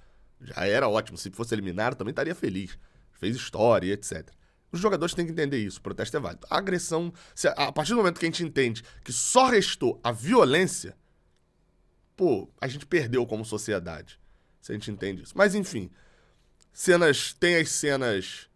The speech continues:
lamentáveis, né, que a gente viu. É, a gente vê até quem são, de fato,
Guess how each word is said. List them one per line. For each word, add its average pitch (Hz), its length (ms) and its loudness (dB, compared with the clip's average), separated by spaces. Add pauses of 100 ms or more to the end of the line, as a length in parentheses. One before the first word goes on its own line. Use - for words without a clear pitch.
(100)
lamentáveis, 117 720 -2
né, 98 100 -8
que 98 100 -16
a 104 40 -8
gente 92 160 -10
viu. 160 340 -2 (560)
É, 98 280 0
a 107 100 -2
gente 120 220 -8
vê 131 160 0
até 139 160 0
quem 147 200 -4
são, 151 300 0
de 120 80 -6
fato, 123 420 -2